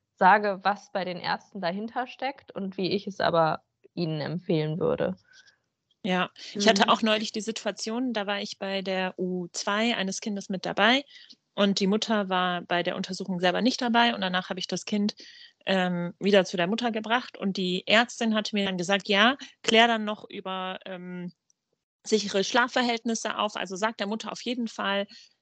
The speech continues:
Speaker 2: ähm, das Kind soll nicht bei ihr mit im Bett schlafen und Raumtemperatur so und so und, ähm, all diese, diese, diese Aufklärung, die diese Ärztin,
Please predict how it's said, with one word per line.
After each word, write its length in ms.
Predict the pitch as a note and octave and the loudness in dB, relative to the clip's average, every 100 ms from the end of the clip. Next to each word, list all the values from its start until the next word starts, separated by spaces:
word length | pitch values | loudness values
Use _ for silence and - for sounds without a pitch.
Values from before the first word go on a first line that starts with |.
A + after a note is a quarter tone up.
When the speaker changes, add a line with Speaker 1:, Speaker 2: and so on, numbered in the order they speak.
| - | -4
Speaker 2:
ähm, 680 | F#3+ F#3+ F3+ F#3 F#3 F#3 F#3 - _ _ _ _ _ _ - | 0 2 2 -2 -6 -8 -10 -14 _ _ _ _ _ _ -2
das 180 | F#3+ | -2
Kind 200 | - A3+ | 2 2
soll 140 | G#3+ F#3 | 2 0
nicht 200 | A#3 - | -2 0
bei 100 | G#3 | 0
ihr 160 | G#3 A3 | 2 2
mit 160 | A3 | 2
im 120 | G#3 | -2
Bett 160 | G3+ G#3 | -2 -2
schlafen 600 | - G3 G3 - G3 G3 | -2 0 -2 -4 -6 -4
und 380 | F#3 F3+ F3+ F3+ - - - - | -4 -4 -4 -6 -12 -16 -16 2
Raumtemperatur 920 | G3 A3 G#3+ G#3 G3+ G3 - G3+ F#3+ | 6 6 6 4 6 2 2 4 4
so 160 | F3+ B3 | 6 4
und 160 | A3+ G#3+ | 4 2
so 400 | G#3 G#3 G#3 G3 | 2 4 2 0
und, 420 | F3+ F3+ F3+ - - | -4 -6 -8 -10 -6
ähm, 400 | F3+ F3 F3 D#3+ | -6 -4 -6 -2
all 120 | F3+ F#3 | 0 2
diese, 220 | F3+ F3 - - | 0 -6 -12 -10
diese, 240 | F3+ F3 F3 | -6 -4 -2
diese 560 | F#3 F3 E3 E3 E3 - - - | -2 0 0 0 -2 -6 -10 2
Aufklärung, 600 | G3 - G3+ F#3+ F#3+ F#3 | 2 4 -2 0 -2 -4
die 100 | F3 | -6
diese 240 | F3+ F3 | -4 -4
Ärztin, 600 | - F#3 - F#3 F3+ F3+ | -2 -4 -6 -8 -6 -8